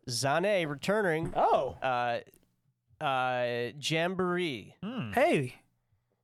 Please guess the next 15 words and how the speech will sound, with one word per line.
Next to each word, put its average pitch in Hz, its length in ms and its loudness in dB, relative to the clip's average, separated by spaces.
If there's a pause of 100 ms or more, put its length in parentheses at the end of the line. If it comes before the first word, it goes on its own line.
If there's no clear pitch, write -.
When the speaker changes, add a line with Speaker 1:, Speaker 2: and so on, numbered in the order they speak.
(160)
Speaker 2:
two, 285 280 4
like, 302 280 4
early, 160 760 4 (140)
Speaker 3:
Yeah. 123 360 2 (520)
Speaker 2:
early 185 360 4
artists 147 420 4
that 147 120 2
we've 147 380 0
Speaker 1:
Yeah. 143 300 2
Speaker 2:
come 185 200 4
upon 156 720 2 (180)
early 190 240 6
in 156 120 2
the 143 80 2
sh-, - 160 -2